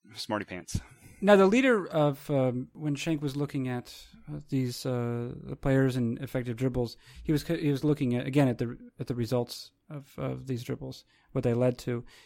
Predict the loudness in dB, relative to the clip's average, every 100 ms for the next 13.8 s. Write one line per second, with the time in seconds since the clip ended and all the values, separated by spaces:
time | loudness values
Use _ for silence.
0 | _ 2 6 6 4 0 -8 _ _ -6
1 | -2 0 0 0 0 -2 -2 -2 -2 0
2 | 0 0 -2 2 2 2 -2 -2 2 0
3 | 0 -6 _ _ _ _ 2 4 4 2
4 | 0 0 2 0 0 -2 -6 _ 4 6
5 | 4 4 2 2 -6 -6 -4 -4 4 4
6 | 6 2 0 -2 -6 -8 -6 -8 -8 _
7 | -4 4 6 6 4 4 4 4 4 2
8 | -4 _ -8 -6 -4 -4 -2 -4 -6 -8
9 | -16 _ _ _ _ -2 -2 -8 -2 0
10 | 2 2 2 2 2 2 0 -4 -4 -6
11 | -2 -2 -2 -10 -6 -2 0 0 0 0
12 | -2 -6 -8 -4 -2 -2 0 2 2 -2
13 | 2 4 4 4 4 4 2